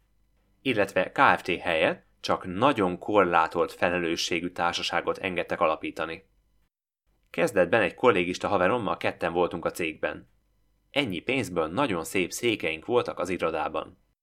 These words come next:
Első és utolsó termékeinkkel a munkavédelmi piacra akartunk betörni. Kifejlesztettünk például egy lángáló munkavédelmi rövidnadrágot.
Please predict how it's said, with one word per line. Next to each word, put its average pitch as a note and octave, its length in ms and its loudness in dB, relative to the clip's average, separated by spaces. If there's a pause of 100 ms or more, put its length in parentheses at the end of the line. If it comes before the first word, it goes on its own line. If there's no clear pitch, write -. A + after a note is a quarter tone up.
(680)
Első D3 480 0
és A2 460 -2
utolsó F#2+ 460 0
termékeinkkel F2+ 800 0
a - 120 -4
munkavédelmi F2+ 600 -2
piacra F2 360 -2
akartunk E2+ 360 -2
betörni. D#2+ 600 -6 (720)
Kifejlesztettünk F2 720 0
például F#2 480 2
egy F2+ 140 -4
lángáló F#2+ 640 -2
munkavédelmi F2 680 -4
rövidnadrágot. E2 880 -6